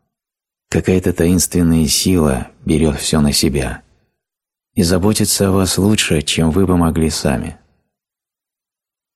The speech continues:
Но сначала ум и эго должны уйти. Для большинства американцев сложно это сделать, потому что нас научили использовать свой ум.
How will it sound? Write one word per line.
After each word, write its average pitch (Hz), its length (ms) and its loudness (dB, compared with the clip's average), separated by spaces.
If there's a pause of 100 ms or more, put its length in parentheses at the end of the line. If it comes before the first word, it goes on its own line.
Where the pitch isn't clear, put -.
(440)
Но 113 200 2
сначала 123 640 0
ум 104 260 4
и 101 80 4
эго 98 200 2
должны 87 420 2
уйти. - 460 -2 (1600)
Для 85 220 0
большинства 87 580 0
американцев 87 800 0
сложно 85 420 0
это 65 220 -2
сделать, 64 640 -6 (1120)
потому 82 320 0
что 80 240 -2
нас 92 340 0
научили 73 560 0
использовать 69 600 -2
свой 69 340 -2
ум. - 180 -6